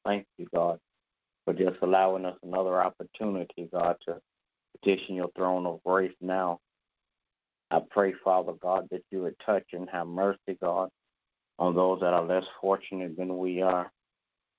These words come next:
Bless, Father God, those that are sick and shut in. Bless, Father God, first responders on today. Bless, Father God, those that are on the front line working, Father God.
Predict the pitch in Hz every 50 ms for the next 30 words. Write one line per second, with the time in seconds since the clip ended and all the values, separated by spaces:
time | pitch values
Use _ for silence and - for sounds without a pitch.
0 | _ - 101 101 101 98 - - - 95 92 92 90 92 87 87 92 90 90 85
1 | - 95 92 92 95 92 95 90 85 82 85 - _ _ _ - 98 95 92 -
2 | 87 87 90 - _ - 98 92 98 90 92 92 95 92 87 87 87 95 95 95
3 | 95 - _ _ _ _ _ _ _ _ _ _ _ _ - 95 92 92 92 -
4 | - 90 92 95 87 82 - _ - 98 92 92 - - 90 85 - _ _ -
5 | 98 98 98 92 90 87 92 92 90 92 92 92 90 90 _ 92 85 - 95 92
6 | 92 92 87 - _ _ _ _ _ _ _ _ _ _ _ - 92 92 92 -
7 | - - 98 92 90 90 90 87 - 92 95 98 90 - - 95 95 98 92 92
8 | 90 87 90 90 92 95 92 _ _ _ _ _ _ _ - 101 95 - - 95
9 | 98 95 95 95 92 87 87 - _ _ _ - 87 87 92 - _ - 90 90
10 | 90 - _ 85 87 90 92 87 90 87 87 92 92 90 90 87